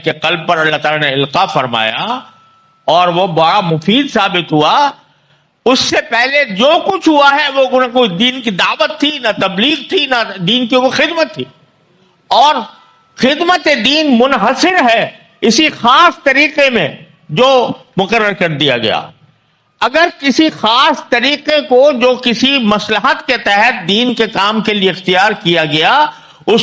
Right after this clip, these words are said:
کو لازم، اس کو فرض، فرض عین سمجھ لیا جائے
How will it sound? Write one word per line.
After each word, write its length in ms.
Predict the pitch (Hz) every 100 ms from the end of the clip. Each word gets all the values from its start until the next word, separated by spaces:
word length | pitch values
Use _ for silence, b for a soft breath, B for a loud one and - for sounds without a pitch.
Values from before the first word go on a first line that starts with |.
| 226
کو 120 | 262
لازم، 680 | 226 214 247 240 330 330 214
اس 140 | 220
کو 180 | - 269
فرض، 540 | 208 240 302 320 208
فرض 200 | - 240
عین 540 | 226 240 - 233 339 320
سمجھ 280 | 247 240 220
لیا 300 | 220 196 175
جائے 460 | 160 185 262 339